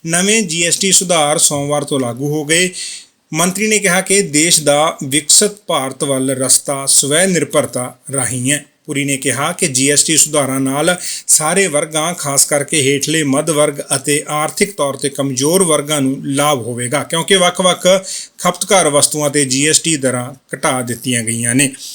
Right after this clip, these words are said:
ਇਹ ਅੱਜ ਦੀ ਵੀਡੀਓ ਤੁਹਾਡੇ ਨਾਲ ਲਈ ਖਾਸ ਲੈ ਕੇ ਆਏ। ਔਰਤਾਂ ਵਾਸਤੇ ਇਸ ਦੇ ਵਿੱਚ ਇਹ ਕਿਹਾ ਗਿਆ ਹੈ ਕਿ ਔਰਤਾਂ ਨੂੰ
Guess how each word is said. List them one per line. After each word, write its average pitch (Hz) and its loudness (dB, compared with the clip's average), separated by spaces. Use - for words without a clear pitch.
ਇਹ 190 4
ਅੱਜ 175 0
ਦੀ 196 0
ਵੀਡੀਓ 196 2
ਤੁਹਾਡੇ 160 0
ਨਾਲ 160 -2
ਲਈ 165 -2
ਖਾਸ 165 2
ਲੈ 165 4
ਕੇ 170 0
ਆਏ। 180 0
ਔਰਤਾਂ 160 0
ਵਾਸਤੇ 156 2
ਇਸ 135 2
ਦੇ 147 0
ਵਿੱਚ 139 0
ਇਹ 143 2
ਕਿਹਾ 143 0
ਗਿਆ 139 0
ਹੈ 139 0
ਕਿ 196 0
ਔਰਤਾਂ 143 -2
ਨੂੰ 151 -4